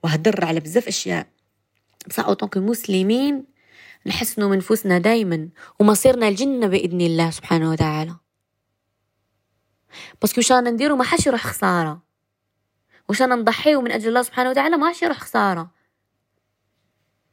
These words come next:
هادي ديروها مليح في بالكم.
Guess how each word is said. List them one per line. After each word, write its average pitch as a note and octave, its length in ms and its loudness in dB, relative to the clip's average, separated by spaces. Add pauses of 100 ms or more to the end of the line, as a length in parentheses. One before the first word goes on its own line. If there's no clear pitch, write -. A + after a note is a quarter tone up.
(1000)
هادي C4+ 180 0
ديروها D4 200 2
مليح D#4+ 180 0
في C#4+ 120 -2
بالكم. A3 440 -2